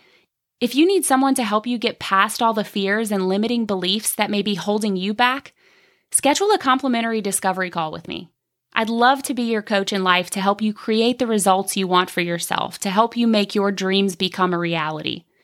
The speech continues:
And I can share all the ways that I can help you do that on this call.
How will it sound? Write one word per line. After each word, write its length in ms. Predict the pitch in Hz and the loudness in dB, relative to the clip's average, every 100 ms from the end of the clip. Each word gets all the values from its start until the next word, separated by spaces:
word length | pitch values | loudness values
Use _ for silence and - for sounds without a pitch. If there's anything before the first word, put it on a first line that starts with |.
| _ _ _ _ _ _ - | _ _ _ _ _ _ -4
And 100 | 214 | -2
I 60 | 226 | 0
can 140 | 240 | 0
share 300 | 233 226 - | 2 2 2
all 160 | 214 226 | 2 2
the 120 | 220 | 0
ways 320 | 208 190 185 | 0 -2 -2
that 120 | 190 | -4
I 60 | 185 | -4
can 160 | 180 180 | -4 -6
help 200 | 170 180 | -6 -6
you 100 | 170 | -8
do 180 | 180 | -8
that 280 | 170 156 151 - | -8 -8 -10 -8
on 120 | 165 | -10
this 140 | 160 | -10
call. 400 | - 156 - 165 | -10 -8 -8 -12